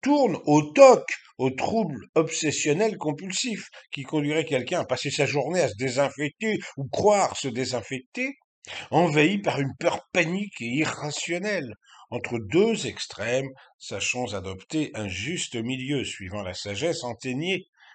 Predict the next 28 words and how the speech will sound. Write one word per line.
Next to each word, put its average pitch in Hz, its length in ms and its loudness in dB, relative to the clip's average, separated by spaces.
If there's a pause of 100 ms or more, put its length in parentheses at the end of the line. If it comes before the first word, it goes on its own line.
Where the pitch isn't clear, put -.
(120)
par 175 240 2
la 147 140 0
Grèce 117 480 -2
antique. 98 720 -12 (1120)
Ce - 120 -10
qui 240 180 -2
est 247 160 -2
important 214 680 0
aussi, 196 480 -2
c'est 208 160 -2
de 190 80 -2
comprendre 214 560 -4
qu'un 190 160 -2
bref 196 400 -4 (100)
passage 135 520 -4
des 120 120 -6
mains 120 240 -6
sous - 240 -10
l'eau 104 300 -6
ne 120 140 -8
tient 226 280 -8
pas 214 160 -4
lieu 165 320 -8
de 196 100 -6
lavage 156 540 -6
des 196 140 -4
mains, 220 260 -4
non. 254 380 -4